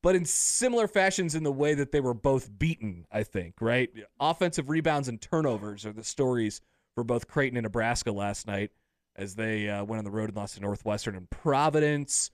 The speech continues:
Um, we will talk about the Jays side of things with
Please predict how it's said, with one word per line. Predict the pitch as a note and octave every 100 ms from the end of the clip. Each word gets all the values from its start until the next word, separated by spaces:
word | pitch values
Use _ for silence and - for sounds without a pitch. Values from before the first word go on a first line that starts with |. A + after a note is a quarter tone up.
| _ _ _ _ _
Um, | G2+ G#2+ G#2+ G#2 G2+ G2+ - A2+
we | B2
will | A#2+ A2 G2+ -
talk | C#3 B2 B2
about | A2 G2 F2+ G#2 G#2+ A2 G2 _ G2+
the | G#2+ G2+
Jays | A2 D#3 E3+
side | - C3 A2+
of |
things | - A2+ G#2+ G2+
with | G#2